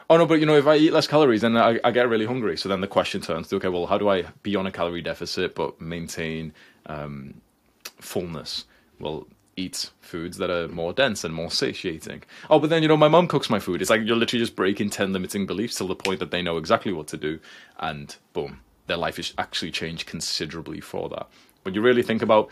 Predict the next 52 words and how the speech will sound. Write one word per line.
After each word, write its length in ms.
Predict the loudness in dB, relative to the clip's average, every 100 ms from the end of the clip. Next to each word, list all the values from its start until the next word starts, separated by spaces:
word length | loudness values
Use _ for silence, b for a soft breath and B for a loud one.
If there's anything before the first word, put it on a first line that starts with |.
| B _
for 120 | -4
the 80 | 2
guys 320 | 4 4 4
here, 280 | 0 -2 -6 b b b b b _
how 180 | 2
many 260 | 4 0 -6 0
hours 500 | 4 6 6 4 2
and, 100 | 0
and, 180 | 0 0
you 60 | 0
know, 80 |
mental 520 | 0 0 -2 -2 -4 -4
turmoil 500 | -2 -2 0 0 0
have 120 | -4
you 80 | -4
had 160 | -4
in 80 | -2
your 80 | -4
mind 380 | -4 -4 -4 -6
over 120 | -6
your 120 | -8
fitness 420 | -8 -10 -8 -10
journey? 380 | -8 -8 -6 -8
H-, 160 | -8 -4
what 180 | -4
to 220 | -2 -2 0
eat, 320 | 0 -2 -8 B B B -10
how 180 | -2 -2
to 120 | -2
train, 540 | -4 0 2 2 0 2
all 240 | 4 6
those 220 | 6 4
things, 220 | 2 -2
right? 160 | 2 0
If 160 | 0 -4
you 60 |
do 160 | 0 0
it 80 | 2
yourself 400 | 0 2 0 0
through 220 | -2 -2
just 180 | -4 -4
YouTube 400 | -6 -4 -6 -4
videos 420 | -2 0 -2 -4
where 80 | -8
you 60 |
don't 300 | -4 -2 0
actually 300 | -2 -6 -8
get 260 | -6 -6 -4
this 120 | -8
constant 600 | -6 -6 -6 -6 -6 -6
sort 220 | -4 -4
of, 160 | -4 -6